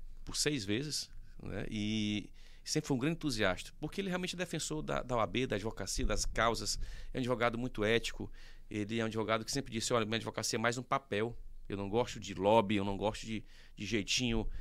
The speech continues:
Eu não quero que meu processo dê certo por conta de amizade, de A ou B. Então, a minha advocacia é mais no papel." E eu cresci nesse ambiente com ele,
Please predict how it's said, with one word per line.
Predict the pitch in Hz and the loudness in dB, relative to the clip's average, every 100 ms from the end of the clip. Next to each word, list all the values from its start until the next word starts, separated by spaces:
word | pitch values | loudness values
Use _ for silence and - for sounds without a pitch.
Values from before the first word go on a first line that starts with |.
| - | -4
Eu | 113 | -2
não | 113 | 0
quero | 135 131 | 0 0
que | |
meu | 127 | -2
processo | - 117 120 117 117 | -2 -2 2 0 0
dê | 110 | 0
certo | - 123 123 | 6 6 4
por | - 110 | -4 -2
conta | 117 117 | 0 0
de | 107 | -2
amizade, | 107 92 90 107 104 87 | 0 0 2 2 2 2
de | |
A | 107 | 4
ou | 101 | 4
B. | 85 107 - - - - - | 2 0 -2 -12 -12 -12 -6
Então, | 107 120 | -2 2
a | 123 | 4
minha | 123 | 4
advocacia | 120 123 127 | 2 2 2
é | |
mais | 113 139 | 2 -2
no | |
papel." | - 139 - 107 | 0 -2 4 4
E | 139 | 4
eu | |
cresci | - 160 - 180 | 2 2 2 0
nesse | 170 156 165 175 | 0 2 2 0
ambiente | 156 147 135 - | 0 2 2 0
com | - 123 | 0 4
ele, | 123 131 135 | 6 6 4